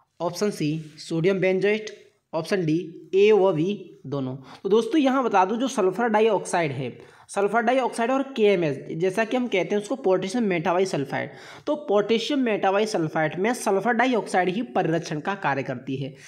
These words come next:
इसलिए इसमें डी ऑप्शन सही है, ए और बी दोनों।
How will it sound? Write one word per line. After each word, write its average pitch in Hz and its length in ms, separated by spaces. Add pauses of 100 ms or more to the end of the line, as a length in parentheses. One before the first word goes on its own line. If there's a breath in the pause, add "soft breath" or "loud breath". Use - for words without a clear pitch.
(160 loud breath)
इसलिए 220 360
इसमें 262 320
डी 190 140
ऑप्शन 208 300
सही 196 280
है, 233 100
ए 202 380
और 190 140
बी 185 460 (300)
दोनों। 135 320